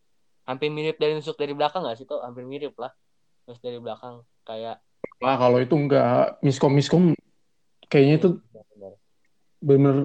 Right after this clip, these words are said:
Speaker 2: salah paham aja.
Speaker 1: Ya pokoknya kalau ada masalah lebih baik diomongin lah daripada
Speaker 2: Iya,
Speaker 1: kita
Speaker 2: pokoknya
Speaker 1: mikir,
Speaker 2: ngomongin aja.
Speaker 1: "Eh, gini-gini nih, sekarang dia udah beda," gitu-gitu, lebih baik diomongin. Gitu.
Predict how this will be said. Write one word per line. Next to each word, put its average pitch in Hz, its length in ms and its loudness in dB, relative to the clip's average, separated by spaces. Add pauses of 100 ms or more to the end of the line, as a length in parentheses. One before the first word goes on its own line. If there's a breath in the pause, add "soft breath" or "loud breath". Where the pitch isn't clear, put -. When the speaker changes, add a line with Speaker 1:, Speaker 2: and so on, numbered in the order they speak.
Speaker 2:
salah 135 200 2
paham 135 280 2
aja. 135 360 4 (320)
Speaker 1:
Ya 123 120 -16
pokoknya 135 520 -4
kalau 135 240 0
ada 135 120 -4
masalah 143 400 2
lebih 151 160 -4
baik 165 200 -2
diomongin 135 440 -2
lah 170 80 0
daripada 131 480 -4 (160)
Speaker 2:
Iya, 135 280 4
Speaker 1:
kita - 120 -12
Speaker 2:
pokoknya 143 520 -4
Speaker 1:
mikir, - 160 -14
Speaker 2:
ngomongin 131 280 -4
aja. 139 240 -6
Speaker 1:
"Eh, - 360 -20
gini-gini 151 440 -8
nih, 208 160 0
sekarang 165 240 -2
dia 190 120 2
udah 151 120 2
beda," 143 360 0 (120)
gitu-gitu, 120 440 -16
lebih 123 200 -10
baik 131 200 -6
diomongin. 117 680 -12 (960)
Gitu. - 680 -10